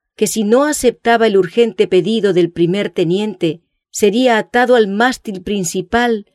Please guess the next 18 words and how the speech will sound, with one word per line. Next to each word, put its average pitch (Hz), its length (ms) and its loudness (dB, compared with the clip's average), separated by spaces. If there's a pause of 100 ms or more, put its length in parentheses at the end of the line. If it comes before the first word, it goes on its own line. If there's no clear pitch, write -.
(260)
como 214 300 2
blanco 233 560 0
para 170 180 0
la 165 120 0
flota 185 360 -2
francesa. 165 800 -4 (480)
Al 156 160 -8
ser 220 280 0
transferido 196 680 0
a 196 80 4
este 190 280 -2
barco, 190 540 -4 (360)
por 202 160 0
haber 240 180 0
intentado 240 640 0
lograr 202 420 -2
mi 180 140 -4
libertad, 180 640 -4